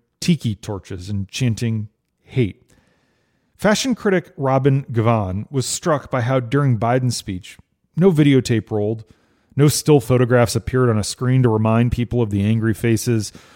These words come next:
or of the sheer number of protesters. Instead, Biden asked his audience,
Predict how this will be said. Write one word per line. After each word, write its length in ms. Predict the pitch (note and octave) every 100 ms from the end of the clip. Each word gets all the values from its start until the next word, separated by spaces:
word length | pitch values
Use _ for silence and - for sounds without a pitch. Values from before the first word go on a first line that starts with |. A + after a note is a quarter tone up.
| - _ _
or 120 | C3
of 100 | B2+
the 60 | A#2+
sheer 340 | - D3+ D3+
number 580 | C#3 B2 B2 B2+ B2 A#2+
of 160 | A2 -
protesters. 640 | A#2+ A2 G#2+ G2+ - A2+ -
Instead, 480 | D3 - A3 F#3+ F3 _ _ _ _ _ _ _ -
Biden 360 | E3+ A3+ D4 A#3+
asked 380 | D#3 D3 -
his 140 | D#3 C3
audience, 600 | A#2 A#2 F#2+ - -